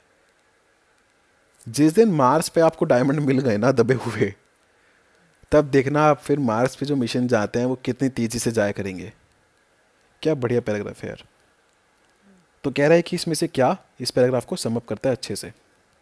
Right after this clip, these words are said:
Wealth generation is the primary motive for any human endeavor। हाँ, कहीं कहीं तक तो कर रहे हैं, ठीक है। Wealth generation,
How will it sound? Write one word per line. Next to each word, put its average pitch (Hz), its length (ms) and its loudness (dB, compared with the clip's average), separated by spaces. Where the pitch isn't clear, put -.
Wealth 170 300 2
generation 143 460 0
is 151 100 0
the 160 120 0
primary 123 360 2
motive 123 360 -2
for 143 160 0
any 123 220 0
human 113 300 -2
endeavor। 107 440 -2
हाँ, 196 320 -4
कहीं 170 140 -2
कहीं 165 160 -2
तक 151 120 -6
तो 151 140 -6
कर 156 160 -2
रहे 131 100 -2
हैं, 135 100 -12
ठीक 156 200 -4
है। 143 80 -4
Wealth 214 240 4
generation, 131 480 -2